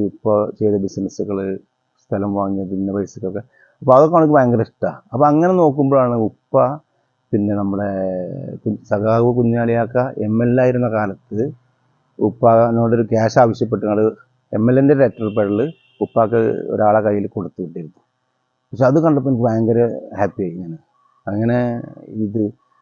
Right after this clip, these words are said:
ഭയങ്കര എൻ്റെ ജീവിതത്തിലൊരു ഭയങ്കര ഇതുപോലെ ഞാൻ വെച്ചു. അങ്ങനെ അങ്ങനെ കളക്ഷൻ തുടങ്ങി. പിന്നെ ഞാൻ സൗദി അറേബ്യയിലായിരുന്നു, പ്രവാസിയായിരുന്നു. ആ സമയത്ത് ഞാൻ ബിസിനസ്സായിരുന്നു. അപ്പൊ എൻ്റെ അടുത്ത് പല പല ആൾക്കാരും വരും എൻ്റെ കടയിൽ.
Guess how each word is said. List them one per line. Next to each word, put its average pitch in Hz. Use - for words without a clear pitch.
ഭയങ്കര 117
എൻ്റെ 117
ജീവിതത്തിലൊരു 113
ഭയങ്കര 110
ഇതുപോലെ 117
ഞാൻ 131
വെച്ചു. -
അങ്ങനെ 98
അങ്ങനെ 135
കളക്ഷൻ 131
തുടങ്ങി. 120
പിന്നെ 113
ഞാൻ 113
സൗദി 107
അറേബ്യയിലായിരുന്നു, 104
പ്രവാസിയായിരുന്നു. 98
ആ 95
സമയത്ത് 107
ഞാൻ 101
ബിസിനസ്സായിരുന്നു. 101
അപ്പൊ 107
എൻ്റെ 110
അടുത്ത് 104
പല 110
പല 104
ആൾക്കാരും 101
വരും 98
എൻ്റെ 95
കടയിൽ. 90